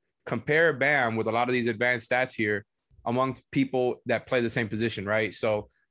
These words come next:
when you pull that up here, like, when it comes to where <laughs> BAM ranks percentile wise, he is elite, like, ninety or above percentile wise in multiple categories here that I'm looking at when it comes to,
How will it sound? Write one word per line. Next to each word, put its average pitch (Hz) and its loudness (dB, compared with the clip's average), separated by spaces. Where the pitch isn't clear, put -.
when 117 -2
you 139 0
pull 190 2
that 151 4
up 156 2
here, 110 0
like, 104 -2
when 127 0
it 170 -2
comes 208 0
to 170 2
where 156 4
<laughs> 120 -2
BAM 135 2
ranks 127 -2
percentile 117 0
wise, 107 0
he 147 2
is 139 0
elite, 131 2
like, 113 -2
ninety 131 0
or 120 2
above 113 2
percentile 120 2
wise 104 0
in 110 -2
multiple 120 0
categories 107 0
here 110 0
that 110 0
I'm 107 -2
looking 107 -4
at 101 -4
when 104 -4
it 107 -6
comes 123 -4
to, 113 -2